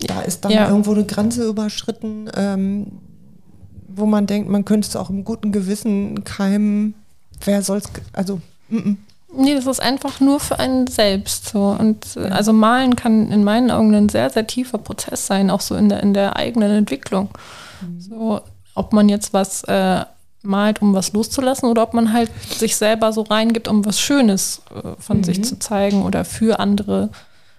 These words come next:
Speaker 2: zu
Speaker 1: Mhm.
Speaker 2: malen. Ich hab ja damals bei der, bei Walentowski beim Event, hab ich ja zu dir gesagt, deine Bilder strahlen so eine Freude aus.
Speaker 1: Ja, stimmt.
Speaker 2: So Freudebilder. <laughs>
Speaker 1: Ja, stimmt. Hast du
Speaker 2: Ja.
Speaker 1: gesagt. Richtig.
Speaker 2: Ja.
Speaker 1: Ich kann das, ich kann das selber nicht mehr, man sieht das selber nicht mehr,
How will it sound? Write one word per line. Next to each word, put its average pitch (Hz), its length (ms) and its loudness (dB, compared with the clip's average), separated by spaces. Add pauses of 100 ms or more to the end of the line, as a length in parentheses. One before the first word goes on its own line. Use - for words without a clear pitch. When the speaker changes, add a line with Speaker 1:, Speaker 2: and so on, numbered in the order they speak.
(240)
Speaker 2:
zu 190 160 -4
Speaker 1:
Mhm. 202 60 4
Speaker 2:
malen. 202 300 2
Ich 202 120 -2
hab 214 100 -4
ja 214 120 4
damals 220 500 2
bei 202 160 0
der, 190 340 2
bei 202 220 2
Walentowski 208 560 2
beim 214 240 6
Event, 220 380 4 (380)
hab 220 80 -2
ich 202 60 -2
ja 220 100 0
zu 226 180 0
dir 214 120 2
gesagt, 214 360 0
deine 214 180 6
Bilder 233 320 4
strahlen 233 400 2
so 226 80 2
eine 214 140 4
Freude 240 500 2
aus. 185 360 -2
Speaker 1:
Ja, 214 140 2
stimmt. 170 300 2 (160)
Speaker 2:
So 233 140 -6
Freudebilder. 196 720 4
<laughs> - 500 2 (380)
Speaker 1:
Ja, 392 280 0
stimmt. 311 300 -2 (100)
Hast 254 160 0
du 370 60 2
Speaker 2:
Ja. 285 120 4
Speaker 1:
gesagt. 175 440 -2
Richtig. 262 220 2
Speaker 2:
Ja. 220 200 0 (880)
Speaker 1:
Ich 202 160 -8
kann 208 180 0
das, 208 320 -2
ich - 140 -8
kann 202 180 -6
das 202 160 -4
selber 202 280 0
nicht 185 220 -4
mehr, 180 480 -4
man 190 320 -2
sieht 208 200 0
das 185 120 -2
selber 156 280 2
nicht 165 260 -2
mehr, 165 240 -2